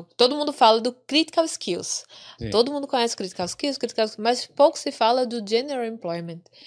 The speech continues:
Speaker 2: Hum.
Speaker 1: que é justamente, é, algumas, algum, algumas, ah, você até esquece, você fala tanto inglês que você até esquece, mas, ah, é,
Speaker 2: As
Speaker 1: algumas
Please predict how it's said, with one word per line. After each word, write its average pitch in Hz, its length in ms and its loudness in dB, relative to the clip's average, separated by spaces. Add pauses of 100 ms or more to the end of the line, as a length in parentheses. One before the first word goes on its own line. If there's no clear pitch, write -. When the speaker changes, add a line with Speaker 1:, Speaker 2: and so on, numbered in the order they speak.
(220)
Speaker 2:
Hum. 92 160 -14
Speaker 1:
que 233 140 0
é 226 200 4
justamente, 247 960 -6 (360)
é, 180 500 0
algumas, 240 1300 -2
algum, 226 460 -4
algumas, 190 680 -8 (260)
ah, 180 120 -4
você 262 100 4
até 254 180 4
esquece, 185 460 0
você 262 100 -2
fala 220 220 2
tanto 359 220 -4
inglês 226 440 0
que - 80 -20
você 254 220 -2
até 233 200 2
esquece, 202 600 0 (180)
mas, 196 160 2
ah, 233 220 6
é, 185 420 -4 (240)
Speaker 2:
As - 120 -18
Speaker 1:
algumas 190 180 2